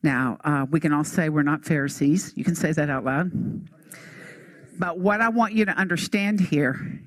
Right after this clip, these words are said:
is they were looking for something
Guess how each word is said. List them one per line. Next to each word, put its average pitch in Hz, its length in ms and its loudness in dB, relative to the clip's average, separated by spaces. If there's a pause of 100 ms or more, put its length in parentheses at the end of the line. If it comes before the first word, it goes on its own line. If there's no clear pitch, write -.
(160)
is 175 440 -2 (800)
they 202 300 2
were 220 220 4
looking 196 920 2 (1200)
for 202 140 0
something 143 920 -2